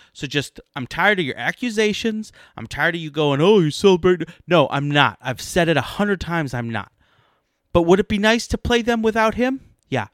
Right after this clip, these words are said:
it probably would. Okay? But it's, I didn't do it. I'm not reveling in it. But is it better for us? Yeah, it's better for us. So why don't you just shut the fuck up? Get off my fucking back. In other news,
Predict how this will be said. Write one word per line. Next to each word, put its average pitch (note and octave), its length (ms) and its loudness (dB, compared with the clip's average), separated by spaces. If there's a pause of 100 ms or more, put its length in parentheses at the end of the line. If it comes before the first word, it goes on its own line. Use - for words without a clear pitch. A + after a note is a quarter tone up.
it - 140 -8
probably D#3+ 320 2
would. A2 300 -8 (180)
Okay? G3+ 360 -2 (360)
But D#3 140 -2
it's, F#3 240 -2
I F3 80 2
didn't A3 280 -4
do G3 180 6
it. G3+ 200 2
I'm B2 120 -8
not C#3+ 180 -6 (180)
reveling F#3 600 0
in G#3 100 -2
it. G#3 260 -4
But D3 140 -2
is E3+ 160 -6
it F#3 100 -6
better B3 220 0
for C4 180 -2
us? C4+ 240 -4 (220)
Yeah, B2 160 -2 (220)
it's F#3 160 0
better G2+ 240 0
for F2 200 -16
us. - 160 -18 (180)
So - 140 -6
why F3 60 2
don't G3+ 80 -4
you G#3 80 -8
just C#3 160 -4
shut - 260 4
the E4 80 6
fuck - 360 4
up? G3+ 320 6 (1160)
Get C#3+ 140 0
off E3+ 240 6
my B2 100 -2
fucking - 540 6
back. G2 500 -10 (3250)
In - 120 -16
other B3+ 260 0
news, F#3+ 500 -2